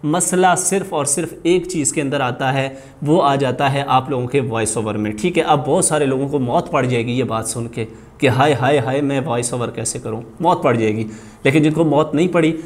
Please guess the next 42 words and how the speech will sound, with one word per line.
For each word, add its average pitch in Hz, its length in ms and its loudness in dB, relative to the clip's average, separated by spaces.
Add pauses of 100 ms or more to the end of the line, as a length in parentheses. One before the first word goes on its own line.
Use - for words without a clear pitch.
(200)
अब 165 100 6
वो 160 100 4
ज़रा 135 200 4
मेरी 135 220 0
आगे 123 200 0
बात 110 200 0
सुने 131 240 -2
कि 131 100 -4
हमने 123 220 -2
काम 127 260 0
करना 113 360 -2
कैसे 110 320 0
है। 107 160 -4
ए, 151 120 6
इसकी - 260 4
मज़ीद 156 360 6
भी 165 180 2
एक 147 180 4
दो 147 100 6
example 135 440 2
मैं 131 100 0
आप 113 140 0
लोगों 120 140 0
को 117 80 -2
दिखा 113 240 -2
देता 104 220 -4
हूँ, 127 100 -4
ठीक 196 180 -2
है, 214 100 0
ठीक 160 180 4
है। 165 240 2
ये 151 180 6
इसके 147 300 2
मैं 143 120 2
channel 147 280 2
के 156 180 0
ऊपर 139 260 2
आया 131 220 4
हूँ, 165 120 -2 (580)
ठीक 160 180 2
है, 160 320 -2 (260)
why 156 360 4